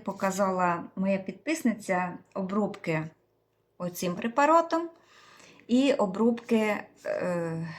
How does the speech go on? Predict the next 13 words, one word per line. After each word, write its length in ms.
тими 220
препаратами, 720
якими 440
м-, 540
ми 540
зазвичай 640
користуємося. 880
Е, 220
тут 280
строк 320
очікування 680
двадцять 480
днів, 280